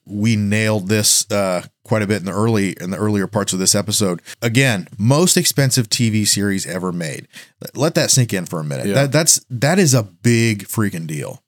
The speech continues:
Speaker 1: And I think we answered that. I, you know, I'm, I was curious if, you know, it was worth it, and where did we really see the extra dollars?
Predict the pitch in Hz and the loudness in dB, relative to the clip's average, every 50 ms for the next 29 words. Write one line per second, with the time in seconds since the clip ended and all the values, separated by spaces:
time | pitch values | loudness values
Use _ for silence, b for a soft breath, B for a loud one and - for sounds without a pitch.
0 | _ - 117 131 131 127 131 127 107 101 95 90 92 95 92 - 92 85 90 87 | _ -4 -2 0 2 2 2 0 0 0 -2 -4 -2 -4 -4 -4 -4 -4 -4 -4
1 | 107 - - 131 120 113 110 120 117 110 - - 107 107 104 98 - - 110 104 | -4 -2 0 0 0 2 2 0 0 -2 -4 -4 -6 -4 -4 -4 -4 -2 0 0
2 | 98 92 87 - 87 - - 104 92 90 90 90 90 104 104 98 92 101 107 120 | 0 0 -2 -4 -6 -6 -6 -4 -4 -4 -4 -4 -4 -4 -4 -4 -4 -2 0 2
3 | 120 113 110 - 113 107 107 104 104 107 107 101 113 127 131 123 123 113 104 110 | 2 0 0 0 -2 -2 -2 -2 -2 -2 0 0 2 2 2 2 2 2 2 0
4 | 104 92 101 110 120 120 113 104 98 - - 110 107 98 98 98 95 92 - - | 0 2 2 2 2 2 2 2 0 0 0 0 0 0 0 -2 -2 -4 -6 -6
5 | - 92 82 78 95 87 85 85 82 78 71 71 69 - - | -8 -8 -6 -4 -4 -2 -2 -2 -4 -4 -6 -4 -4 -4 -4